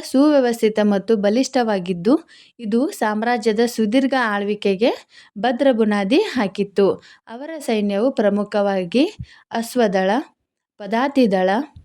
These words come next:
ಗಜದಳ ಮತ್ತು ಅತ್ಯಾಧುನಿಕ ಫಿರಂಗಿ ದಳಗಳನ್ನು ಒಳಗೊಂಡಿತ್ತು. ಸೈನ್ಯದ ನಿರ್ವಹಣೆಗಾಗಿ ಅವರು ಜಾಗೀರ್ದಾರಿ ವ್ಯವಸ್ಥೆಯನ್ನು ಜಾರಿಗೆ ತಂದಿದ್ದರು.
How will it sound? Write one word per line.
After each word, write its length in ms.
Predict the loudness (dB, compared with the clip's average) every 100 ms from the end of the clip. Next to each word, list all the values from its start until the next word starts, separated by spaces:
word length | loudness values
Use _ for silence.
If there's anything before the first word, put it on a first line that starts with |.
| _ _ _
ಗಜದಳ 540 | -2 0 0 2 0 0 -4 -8 -20 _ _
ಮತ್ತು 300 | -12 -10 -2 -2 -2 _ _ -20
ಅತ್ಯಾಧುನಿಕ 800 | -12 -2 0 2 0 0 0 0 0 -2
ಫಿರಂಗಿ 400 | 0 2 2 2 2
ದಳಗಳನ್ನು 680 | 0 2 2 0 0 -2 -4 -6 -2
ಒಳಗೊಂಡಿತ್ತು. 720 | 0 0 0 0 -2 -2 0 -2 -10 -20 _
ಸೈನ್ಯದ 440 | -2 2 2 2 2 4
ನಿರ್ವಹಣೆಗಾಗಿ 840 | 2 2 2 2 0 0 0 0 2
ಅವರು 320 | 2 2 2 0 -6 _ _ -6
ಜಾಗೀರ್ದಾರಿ 760 | -4 -2 2 2 4 0 0 0
ವ್ಯವಸ್ಥೆಯನ್ನು 680 | 2 0 0 0 2 2 0 0
ಜಾರಿಗೆ 460 | 0 0 0 0 0 0
ತಂದಿದ್ದರು. 640 | 0 2 0 2 0 0